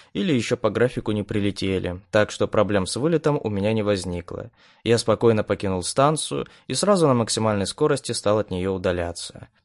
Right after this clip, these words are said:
Тут же стал наблюдать, как ломаются пространство и время. Раньше особо не задумывался на этот счёт, почему так летают корабли. Ведь, по сути, наша скорость почти на две трети превышает скорость света,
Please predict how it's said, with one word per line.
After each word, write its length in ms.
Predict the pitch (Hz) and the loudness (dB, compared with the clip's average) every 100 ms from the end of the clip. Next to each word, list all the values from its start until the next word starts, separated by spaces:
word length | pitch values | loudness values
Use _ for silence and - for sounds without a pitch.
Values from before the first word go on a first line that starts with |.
| _ | _
Тут 160 | - 202 | -4 0
же 80 | 147 | 0
стал 260 | - 135 | 4 6
наблюдать, 460 | 117 104 107 120 123 | 6 2 2 2 2
как 220 | 107 98 | 0 0
ломаются 420 | 101 101 104 - | 0 2 0 -2
пространство 720 | 101 95 - 101 107 101 101 95 | -4 -4 -6 -2 -2 -2 -4 -4
и 20 | |
время. 540 | 92 95 87 - - - _ - | -2 -2 -4 -8 -18 -20 _ 0
Раньше 360 | 113 120 - | 2 2 2
особо 320 | 113 - 117 117 | 2 4 4 4
не 100 | 117 | 6
задумывался 680 | 127 170 175 110 101 - | 4 4 2 2 0 -2
на 140 | 98 92 | -2 0
этот 180 | 98 | -2
счёт, 380 | - - 90 87 _ _ _ | -6 -4 -4 -6 _ _ _
почему 360 | 110 110 104 | -6 -2 -2
так 180 | 92 87 | -2 -2
летают 380 | 101 92 87 - | -2 0 0 0
корабли. 560 | 104 107 98 85 107 - _ - | 2 2 0 -6 -10 -20 _ -6
Ведь, 180 | 113 120 | -2 2
по 100 | 160 | 2
сути, 220 | 240 180 | 2 2
наша 260 | 143 - | 2 2
скорость 400 | 127 - 185 147 | 0 2 2 2
почти 320 | - 120 - 139 | 2 -2 -2 0
на 140 | 123 | 0
две 160 | 120 117 | 0 -2
трети 300 | 127 127 113 | -2 -2 -2
превышает 580 | 110 101 98 110 104 | -2 -2 0 2 2
скорость 380 | - 107 101 - | 0 0 0 -2
света, 540 | - 101 110 - - | -2 2 2 0 -8